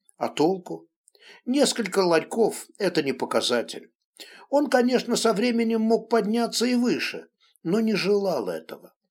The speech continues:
Его вполне устраивала такая жизнь. Съёмная квартира, битая машина, не первой невинности девушка.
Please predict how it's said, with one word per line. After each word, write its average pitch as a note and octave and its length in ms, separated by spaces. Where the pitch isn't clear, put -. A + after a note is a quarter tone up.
Его A3+ 320
вполне A3+ 480
устраивала G3 760
такая A#2+ 420
жизнь. G2 480
Съёмная B3+ 640
квартира, D#3 720
битая D#3 540
машина, A#2+ 640
не D3 180
первой G3 460
невинности B2+ 760
девушка. - 640